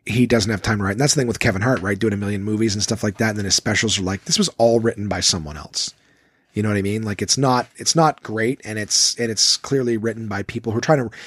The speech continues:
when you try to write in another comic's voice, it's, it's just different. What are we at, thirty-six minutes? Jesus Christ. Um, what else did I watch on Netflix?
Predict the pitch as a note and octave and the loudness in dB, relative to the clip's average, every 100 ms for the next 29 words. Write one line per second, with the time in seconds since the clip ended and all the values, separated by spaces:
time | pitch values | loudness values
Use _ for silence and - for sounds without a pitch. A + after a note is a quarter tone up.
0 | - - D#3+ F3 G3+ C#3+ C3+ C3 A#2 G#2+ | -18 -4 2 4 6 6 4 4 0 -2
1 | G#2+ - G#2+ G2+ - F#2+ G2 G2 F#2 - | -6 -4 -4 -4 -6 -6 -4 -4 -4 -6
2 | F#2 F2 G2+ - F#2 - E2 _ - - | -6 -6 -4 -4 -6 -8 -14 _ -20 -20
3 | _ _ _ - F#3+ - - - A#2+ G3 | _ _ _ -6 -6 -6 -12 -4 -2 -2
4 | - D#3+ - A#2+ G3 - G3 D3+ - C#3 | -2 -4 -6 -6 -6 -8 -10 -10 -12 -14
5 | - - - - - E3+ F#3 F#3+ F#3+ F#3+ | -14 -20 -20 -20 -2 4 8 8 8 6
6 | F#3 F#3 - - _ F#3 C4+ C#4+ A3+ C#3+ | 4 -4 -8 -20 _ 4 6 6 6 6
7 | C3+ C3 B2 - G2+ | 4 0 -4 -6 -6